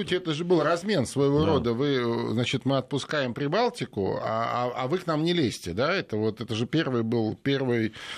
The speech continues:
Speaker 1: еще до парада суверенитетов, еще до, э, беловежских всех этих дел, так сказать, это же было, вот такая форма была, что вот вроде, ладно, ладно, бог с ним. Хотя, конечно, это была ошибка огромная, и огромное предательство, кстати, огромного количества людей,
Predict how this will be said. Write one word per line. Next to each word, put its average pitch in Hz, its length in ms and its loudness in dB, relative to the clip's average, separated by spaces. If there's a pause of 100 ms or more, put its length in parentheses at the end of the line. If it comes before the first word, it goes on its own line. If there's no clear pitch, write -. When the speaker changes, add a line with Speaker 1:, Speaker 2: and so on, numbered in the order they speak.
(140)
Speaker 1:
еще 143 300 0
до 147 360 2 (280)
парада 135 360 0
суверенитетов, 120 880 0
еще 135 180 2
до, 120 560 0
э, - 20 -4
беловежских 120 680 0
всех 113 300 -2
этих 98 240 -4
дел, 156 320 0
так - 160 -8
сказать, 101 260 -4
это 107 140 -4
же 101 140 0
было, 107 420 2
вот 120 220 -6
такая 127 440 -2
форма 104 420 -2
была, 107 340 0
что - 180 -6
вот 98 240 -8
вроде, 107 420 -2
ладно, 101 340 -2
ладно, 95 300 -2
бог 120 220 -2
с - 80 -10
ним. 117 80 -4
Хотя, 127 400 -2 (360)
конечно, 143 360 -2
это 113 100 -2
была 123 200 2
ошибка 170 480 -2 (260)
огромная, 127 720 0
и 123 160 -2
огромное 143 480 2
предательство, 160 720 -2
кстати, 135 440 0
огромного 135 680 2
количества 143 640 -2
людей, 131 600 2